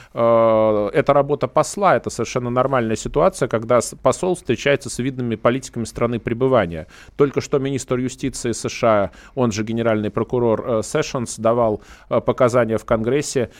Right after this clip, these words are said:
и, в частности, его обвиняли в том, что он, э, вст-, встречался вот с нашим послом. Это чуть ли не основное обвинение в связях с Россией.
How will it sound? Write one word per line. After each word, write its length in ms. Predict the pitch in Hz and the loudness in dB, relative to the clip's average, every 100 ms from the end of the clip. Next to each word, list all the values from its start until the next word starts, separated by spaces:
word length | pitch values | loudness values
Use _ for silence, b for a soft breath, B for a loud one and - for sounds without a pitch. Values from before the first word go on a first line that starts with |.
| B | B
и, 60 | 113 | -10
в 60 | - | 0
частности, 420 | 127 127 113 120 | 0 0 -4 0
его 140 | 113 | 2
обвиняли 400 | 110 113 123 117 | 2 0 0 0
в 80 | 107 | 0
том, 160 | 120 113 | -4 -6
что 200 | - 110 | -6 -6
он, 100 | 104 B B | -6 B B
э, 140 | 110 98 | -4 -4
вст-, 300 | - 120 92 | -4 -6 -4
встречался 600 | - 120 - 110 - 107 | -4 -2 0 0 0 -6
вот 120 | 101 | -4
с 60 | |
нашим 240 | 120 104 107 | -4 -4 -4
послом. 440 | - - 135 135 | -2 -2 -2 -2
Это 140 | 113 - | -4 -6
чуть 220 | 120 - | -10 -6
ли 80 | 113 | -2
не 60 | |
основное 580 | 110 - 120 120 110 104 | -2 0 0 2 2 2
обвинение 640 | 107 104 120 131 120 104 B B | 0 -2 -2 0 0 -2 B B
в 60 | - | -6
связях 380 | 123 120 104 - | 0 2 0 -2
с 80 | |
Россией. 520 | 113 110 - 104 85 | -2 -2 -2 -4 -4